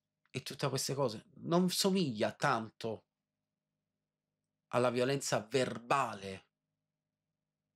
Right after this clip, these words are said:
che si applica e si punisce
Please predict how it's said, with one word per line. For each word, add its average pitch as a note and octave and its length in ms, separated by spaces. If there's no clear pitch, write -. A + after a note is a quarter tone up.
che D3 160
si - 260
applica A2+ 720
e A2 80
si - 200
punisce G#2+ 720